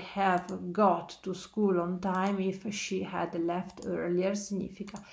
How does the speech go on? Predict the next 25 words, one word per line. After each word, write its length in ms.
se 260
lei 320
si 180
fosse 420
alzata 500
prima, 560
se 120
lei 140
fosse 400
partita 480
prima, 440
sarebbe 440
arrivata 480
a 40
scuola 540
in 200
orario. 680
Ok, 440
è 120
molto 320
diverso 500
dalla 220
precedente, 680
se 200
lei 540